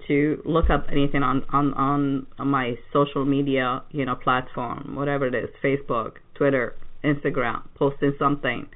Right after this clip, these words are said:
You know, I like to inspire people, so I'm constantly, like, you know, something comes to my mind and I wanna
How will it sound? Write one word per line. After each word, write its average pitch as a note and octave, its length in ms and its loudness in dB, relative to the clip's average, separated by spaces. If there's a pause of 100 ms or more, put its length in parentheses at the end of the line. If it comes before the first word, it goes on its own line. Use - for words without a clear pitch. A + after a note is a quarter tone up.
(640)
You C#3+ 120 2
know, C3+ 80 4
I C3+ 80 6
like C#3+ 260 4
to D#3+ 60 4
inspire D3+ 480 4
people, C#3+ 380 0
so C#3+ 80 -2
I'm C3+ 300 2
constantly, C#3+ 400 4
like, C3+ 220 2
you D3 80 0
know, C3+ 180 0
something D3+ 260 -2
comes D3 200 -2
to E3 60 -6
my D3 160 2
mind C#3 320 4
and C3+ 120 0
I B2+ 60 0
wanna C3 300 0